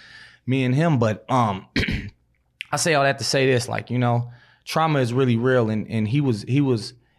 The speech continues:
expressing himself, 'cause I was, I told him, uh, like, you know what I'm saying, like, "Find your lane, find your niche," and he was doing something called Car Talk, and that's where I captured that video from. It was random. I just started scrolling through the videos 'cause it's, it's kinda hard.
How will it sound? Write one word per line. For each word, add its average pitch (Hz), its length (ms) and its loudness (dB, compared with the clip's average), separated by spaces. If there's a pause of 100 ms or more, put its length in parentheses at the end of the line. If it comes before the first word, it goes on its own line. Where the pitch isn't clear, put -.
(120)
expressing 131 600 -2
himself, 101 420 -6
'cause 104 140 -4
I 127 100 2
was, 127 320 -2
I 127 100 -4
told 135 280 0
him, 117 260 -2 (140)
uh, 107 360 0
like, 104 300 -8
you 123 60 -2
know 123 80 0
what 120 60 0
I'm 120 40 -2
saying, 120 200 -4
like, 104 140 -8
"Find 123 320 0
your 120 100 2
lane, 120 260 0
find 117 260 -2
your 117 80 -2
niche," 131 220 -2
and 113 120 -2
he 143 100 2
was 131 120 2
doing 113 260 -2
something 107 320 -4
called 98 300 -4
Car 139 300 0
Talk, - 340 -6 (260)
and 107 100 0
that's 113 200 -2
where 107 100 2
I 101 60 0
captured 127 400 -4
that 98 160 -2
video 92 260 -6
from. - 260 -12 (280)
It 127 80 0
was 120 140 0
random. 123 320 2
I 127 60 -2
just 120 160 -2
started 104 300 -2
scrolling 131 320 0
through 120 140 0
the 110 100 -2
videos 127 220 2
'cause 110 160 -2
it's, - 220 -10
it's 107 160 -8
kinda 123 300 -2
hard. 117 280 2